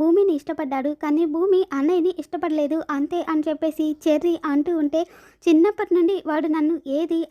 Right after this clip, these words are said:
అడగలేదురా, మొట్టమొదటిసారిగా ఒకే ఒక్కసారి భూమిని అడిగాడు, అది కూడా తీర్చలేకపోతున్నాను" అని చెప్పేసి శారద బాధపడుతూ ఉంటే, "అదిగో మళ్ళీ భూమి భూమి అంటున్నారు, భూమి దగ్గరే ఆగిపోతున్నారు, భూమి తప్ప ఇంకెవరు లేరా? ఆ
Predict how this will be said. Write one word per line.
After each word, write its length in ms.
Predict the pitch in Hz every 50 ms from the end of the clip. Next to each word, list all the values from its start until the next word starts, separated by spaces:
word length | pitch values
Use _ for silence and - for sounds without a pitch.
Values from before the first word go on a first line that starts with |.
| 320 277
అడగలేదురా, 600 | 277 320 339 381 370 359 330 285 - 302 311 349 - - - - _ _ -
మొట్టమొదటిసారిగా 1080 | 277 277 269 - - 440 427 370 320 277 349 339 392 370 - 381 339 330 311 359 349 330 294 _ _ _ _ _ -
ఒకే 280 | 302 294 277 - 381 427 427
ఒక్కసారి 460 | 370 - - 359 359 370 339 339 359 349 - - 277
భూమిని 360 | 311 339 359 403 370 330 349 359 339 302
అడిగాడు, 380 | 277 294 294 349 320 294 311 311 - - 294
అది 160 | 277 311 359
కూడా 220 | - 359 349 381 359 -
తీర్చలేకపోతున్నాను" 960 | 330 339 330 - 392 359 370 359 370 339 311 294 285 349 320 339 339 320 349 - -
అని 120 | 330 320 320
చెప్పేసి 360 | 330 311 - 330 311 - 320 320 302 -
శారద 320 | 330 311 339 381 381 349 339 320 294
బాధపడుతూ 460 | 262 277 320 339 - 339 330 - 349 339
ఉంటే, 180 | 302 294 330 339 - - _ _ _ _ -
"అదిగో 300 | 262 269 262 311 359 427 - - - _ - 277
మళ్ళీ 200 | 269 285 330 392 427 320 277
భూమి 220 | 311 339 427 415 392 370
భూమి 200 | 359 339 339 403 - 311
అంటున్నారు, 420 | 320 311 339 359 330 339 320 330 330 - - 262
భూమి 200 | 294 330 359 403 392 359
దగ్గరే 260 | 320 285 339 359 392 294 294 294
ఆగిపోతున్నారు, 680 | 285 294 359 339 - 339 339 349 311 302 294 277 302 311 330 - - _ _ _ -
భూమి 260 | 269 320 370 453 494 480 -
తప్ప 200 | 359 330 - 381 381 330 - 320 320
ఇంకెవరు 400 | 302 294 320 285 269 339 403 403 339
లేరా? 260 | 285 285 311 311 277 349 403 - _ _ _ - -
ఆ 20 | 254